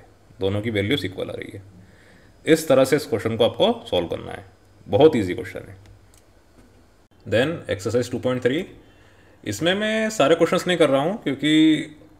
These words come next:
सभी क्वेश्चन सिमिलर हैं, कुछ भी इसमें अलग नहीं है। आपको हर एक क्वेश्चन में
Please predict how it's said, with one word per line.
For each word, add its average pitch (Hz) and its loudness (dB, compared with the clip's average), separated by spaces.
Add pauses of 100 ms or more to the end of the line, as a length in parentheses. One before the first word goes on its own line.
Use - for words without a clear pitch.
(340)
सभी 147 2
क्वेश्चन 160 2
सिमिलर 147 2
हैं, 175 -2
कुछ 135 0
भी 156 6
इसमें 156 0
अलग 131 2
नहीं 135 -2
है। 170 -2 (600)
आपको 131 0
हर 123 0
एक 147 0
क्वेश्चन 147 -4
में 165 -2